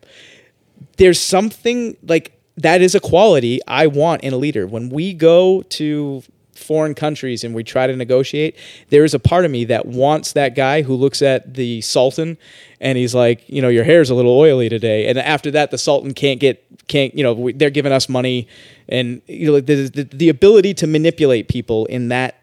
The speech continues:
way. Hillary is going to be much of the same as Obama, the,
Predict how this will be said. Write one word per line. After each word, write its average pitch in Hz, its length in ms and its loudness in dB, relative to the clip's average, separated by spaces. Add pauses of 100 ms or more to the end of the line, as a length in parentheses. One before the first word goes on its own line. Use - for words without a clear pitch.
(100)
way. 110 540 -2 (560)
Hillary 180 400 4
is 131 100 -2
going 139 260 -2
to 127 60 -10
be 120 280 -6
much 120 320 -4
of 113 460 -2
the 120 60 -10
same 110 300 -6
as 107 140 -8
Obama, 107 580 -6
the, 110 120 -14